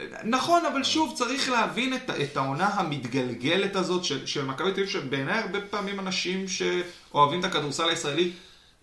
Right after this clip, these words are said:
לא, בעיניי הם לא קולטים עד כמה היא, היא,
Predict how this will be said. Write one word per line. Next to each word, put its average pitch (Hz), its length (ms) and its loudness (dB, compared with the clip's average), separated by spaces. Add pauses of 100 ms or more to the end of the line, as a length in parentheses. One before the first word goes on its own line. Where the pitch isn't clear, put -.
(100)
לא, 180 380 2
בעיניי 143 400 0
הם 208 80 -2
לא 202 60 -4
קולטים 185 340 -2
עד 170 100 -2
כמה 160 240 0
היא, 147 100 0 (320)
היא, 120 160 -12